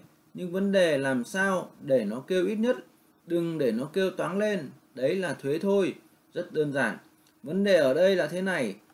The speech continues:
thuế suất ổn, các cơ sở tính thuế theo tôi cũng ổn, bây giờ là vấn đề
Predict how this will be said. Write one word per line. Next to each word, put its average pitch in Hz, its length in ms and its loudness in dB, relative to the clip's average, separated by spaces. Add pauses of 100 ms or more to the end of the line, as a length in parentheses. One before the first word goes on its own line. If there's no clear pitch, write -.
thuế 151 120 -6
suất 226 200 -2 (280)
ổn, 123 320 2 (340)
các 196 160 -16
cơ 190 140 -2
sở 131 380 0 (260)
tính 165 180 -6
thuế 175 380 0 (120)
theo 175 160 -12
tôi 190 300 -2
cũng 104 260 -4 (180)
ổn, 127 300 0 (400)
bây 190 160 4
giờ 170 220 4
là 143 140 0
vấn 151 200 -2
đề 170 280 4